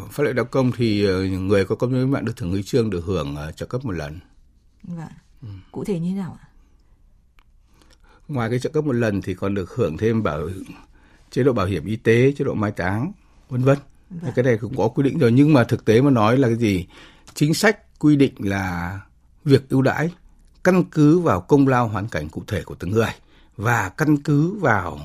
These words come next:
Speaker 1: cái tiềm lực của kinh tế sau đất nước.
Speaker 2: Vâng.
Speaker 1: Đấy, chứ cũng không phải rằng là tất cả các đối tượng đều giống nhau. Đối tượng cao nhất là lão thành cách mạng, tiền khởi nghĩa,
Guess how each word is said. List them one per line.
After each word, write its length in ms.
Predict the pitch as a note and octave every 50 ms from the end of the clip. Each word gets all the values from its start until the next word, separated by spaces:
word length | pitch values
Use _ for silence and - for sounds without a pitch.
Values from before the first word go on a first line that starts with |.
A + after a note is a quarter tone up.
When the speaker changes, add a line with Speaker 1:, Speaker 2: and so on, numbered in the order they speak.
| D#2 - -
Speaker 1:
cái 320 | F#2+ F#2+ G2 G#2 A2 G#2+ G#2+ A2+ C3 C3 C3 - _ _ _
tiềm 160 | - A#2 G#2+
lực 120 | G#2 G#2+ - _ _ _ _ _ _ _ _ _
của 380 | - - C#2+ C2+ A#1+ B1 C#2 - F#2+ - - - - C#3+ - - - _ -
kinh 140 | C3 B2+ A#2+
tế 180 | A2 G2+ G#2+
sau 180 | A2+ - B2 G2+
đất 120 | G#2+ A2+
nước. 260 | C#3 C#3 C#3+ C3+ - _ _ _ _ _ _ _ _ _ _
Speaker 2:
Vâng. 120 | - F3+ F3
Speaker 1:
Đấy, 220 | - E2 F2+ G#2 B2 -
chứ 140 | - C3+ C3 -
cũng 120 | - D#3 D3+
không 320 | - - F#3+ F3+ F3 D#3
phải 240 | - - A2+ F2+ E2+
rằng 140 | F2 F#2 F#2+
là 100 | F2 F2
tất 180 | F#2+ A#2 -
cả 80 | - A2
các 100 | - -
đối 140 | G#2 G#2 A#2
tượng 200 | - C#3+ - -
đều 120 | G2 F#2
giống 140 | F2+ G2 B2
nhau. 120 | D3+ D3 - - _ _ - - _ - - _ _ _ _ -
Đối 120 | C3 C3
tượng 200 | C3 - - F3
cao 140 | - B2+ B2+
nhất 240 | C#3+ E3+ G3 - - _ _ _ _ _ _ _ _ _ _ _ _ _ _ _ _
là 160 | G2+ G#2 G2
lão 120 | G2 D2 G#2+
thành 100 | A#2 A2
cách 120 | A2 B2+
mạng, 180 | C#3 A#2 - - - _ _ _ _ _ _ _ _ _ _ _ _ _ _ _ -
tiền 140 | G#2 F#2+
khởi 80 | F2+ F#2
nghĩa, 260 | F2+ G#2+ A2+ B2+ C#3